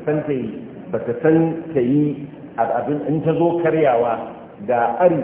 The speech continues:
mai wuta biyu take karyawa. Babu wani abu na ni'ima,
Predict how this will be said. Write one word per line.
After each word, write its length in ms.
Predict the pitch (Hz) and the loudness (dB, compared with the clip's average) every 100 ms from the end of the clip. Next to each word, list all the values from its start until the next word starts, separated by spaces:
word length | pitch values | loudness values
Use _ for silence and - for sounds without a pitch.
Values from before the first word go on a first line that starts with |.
| 117 | -4
mai 120 | 117 | -6
wuta 300 | 127 139 131 | -6 -4 -4
biyu 200 | 127 127 | -4 -6
take 240 | 135 113 - | -8 -10 -10
karyawa. 320 | 104 107 - - - - - - - - - - - | -8 -8 -10 -16 -18 -18 -16 -14 -14 -14 -12 -10 -2
Babu 300 | 156 156 139 | 0 2 4
wani 120 | 170 | 4
abu 220 | 165 - 139 | 2 0 -2
na 120 | 147 | 0
ni'ima, 420 | 160 170 180 151 | 0 0 0 -2